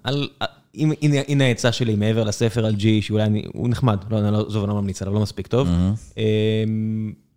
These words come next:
Speaker 1: קצת מאמץ בשביל איכות חיים שווה את זה. זה, אם אתה מרחק, אתה יודע, ש-, חמישה, שישה קילומטר מהים, ואתה לא מגיע פעמיים בשבוע, איזה בזבוז.
Speaker 2: לא, לא, לגמרי, אתה לא צריך לשכנע אותי. אני
Speaker 1: אני
Speaker 2: חושב
Speaker 1: מז-,
Speaker 2: ש-
Speaker 1: אני מדבר למאזינים.
Speaker 2: לא, לא, אני, אני, אני לגמרי, תשמע,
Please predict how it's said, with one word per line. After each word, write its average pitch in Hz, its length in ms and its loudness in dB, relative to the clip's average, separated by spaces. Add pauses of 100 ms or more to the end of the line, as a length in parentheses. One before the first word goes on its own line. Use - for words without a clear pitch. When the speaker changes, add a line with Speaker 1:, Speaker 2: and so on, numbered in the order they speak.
(1120)
Speaker 1:
קצת - 260 -2
מאמץ 127 340 4
בשביל 123 200 0
איכות 127 220 0
חיים 120 240 0
שווה 92 260 -6
את 87 80 -8
זה. 92 60 -14 (240)
זה, 120 100 -2 (180)
אם 143 80 4
אתה 151 160 2 (320)
מרחק, 110 400 -2
אתה - 80 -6
יודע, 113 160 2
ש-, - 220 -10
חמישה, 107 560 -4
שישה 120 320 -4
קילומטר 113 400 -2
מהים, 110 400 0
ואתה 101 180 -2
לא 117 100 4
מגיע 107 380 0
פעמיים 107 360 -2
בשבוע, 107 560 -4
איזה 131 140 -10
בזבוז. 98 460 -8 (540)
Speaker 2:
לא, 247 160 6
לא, 285 100 4
לגמרי, 262 400 4
אתה - 180 4
לא - 80 2
צריך 349 200 -2
לשכנע 104 340 0
אותי. 80 280 0
אני 87 80 0
Speaker 1:
אני - 0 -
Speaker 2:
חושב 107 120 4
Speaker 1:
מז-, 113 100 4
Speaker 2:
ש- 113 40 2
Speaker 1:
אני 107 160 2
מדבר 107 280 0
למאזינים. 175 520 -2 (240)
Speaker 2:
לא, 135 200 6
לא, 294 140 6
אני, 233 140 8
אני, 135 340 4 (100)
אני 131 180 6
לגמרי, 123 500 6
תשמע, 135 320 4